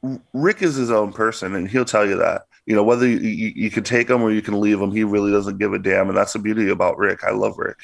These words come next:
I have no, I have no problem with Rick. You know, I know that he, and he has his own mind and he has his own opinions. I mean, that's, whether we don't like him, <laughs> it's not gonna change him. It's not gonna change him. It's not gonna change what he's doing,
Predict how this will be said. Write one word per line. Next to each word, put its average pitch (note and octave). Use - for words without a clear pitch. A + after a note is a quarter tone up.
I A2
have A#2
no, G2+
I G#2
have G#2+
no G2+
problem F#2+
with F2
Rick. -
You A2
know, G2
I G2+
know A2
that A2
he, A#2
and A2
he A2+
has A#2+
his A#2+
own B2+
mind A2+
and G#2+
he A#2
has A#2
his A#2
own B2+
opinions. B2
I G2+
mean, G#2+
that's, -
whether D#3
we F3+
don't E3+
like D3+
him, D#3
<laughs> -
it's -
not E3+
gonna F3
change C3
him. A#2
It's -
not F#3
gonna D3+
change B2
him. B2
It's B2
not C3+
gonna B2+
change B2
what B2
he's G#2
doing, A#2